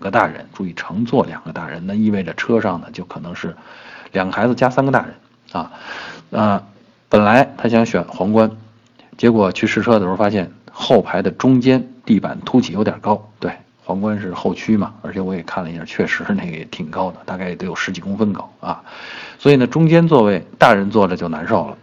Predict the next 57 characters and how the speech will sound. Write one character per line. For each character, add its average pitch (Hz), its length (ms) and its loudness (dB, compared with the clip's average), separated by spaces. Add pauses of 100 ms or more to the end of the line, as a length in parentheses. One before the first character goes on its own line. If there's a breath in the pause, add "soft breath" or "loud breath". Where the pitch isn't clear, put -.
(340 loud breath)
那 135 140 4
中 151 300 2
间 151 400 4
如 139 200 4
果 104 300 2
安 151 300 4
放 101 360 4 (320)
儿 123 140 4
童 147 80 8
安 156 100 6
全 165 140 4
座 165 140 6
椅， - 260 -6 (200)
那 107 100 -4
又 98 120 -2
发 107 180 -2
现 107 220 -4 (260 soft breath)
中 160 180 2
间 151 140 4
那 143 80 0
个 107 60 2
座 107 160 2
位 98 120 0
上 80 180 -4
没 85 300 -2
有 165 100 2
S - 280 -8
F - 160 -10
X - 200 -14
接 95 140 -8
口 - 300 -16 (280)
啊， - 240 -8 (400 loud breath)
所 98 200 -6
以 101 100 -2
呢 85 240 -6 (260)
就 87 100 -12
纠 87 200 -10
结 82 120 -10
了。 78 260 -12
那 90 320 -8
有 92 140 -6
问 92 400 -2
我 90 80 -2
们 92 140 -6
有 92 160 -4
没 107 100 2
有 135 60 8
更 127 140 2
好 90 120 -2
的 104 80 0
选 82 200 -4
择 - 280 -10
啊？ - 160 -2
他 - 140 -6
就 110 120 0
有 85 200 -4
想 73 320 -12